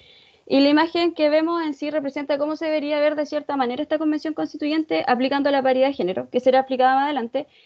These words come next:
y la característica especial que es los diecisiete escaños reservados a los pueblos indígenas.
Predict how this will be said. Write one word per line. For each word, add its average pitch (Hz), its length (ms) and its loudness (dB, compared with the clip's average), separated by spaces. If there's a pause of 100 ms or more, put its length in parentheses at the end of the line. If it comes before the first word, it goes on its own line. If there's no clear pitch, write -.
(120)
y 254 120 2
la 254 120 6
característica 262 520 0
especial 269 680 -2
que 269 300 2
es - 260 -8
los 240 140 2
diecisiete 247 400 -4
escaños 311 340 -2
reservados 247 380 0
a - 20 2
los 277 100 -2
pueblos 294 240 0
indígenas. 254 340 -2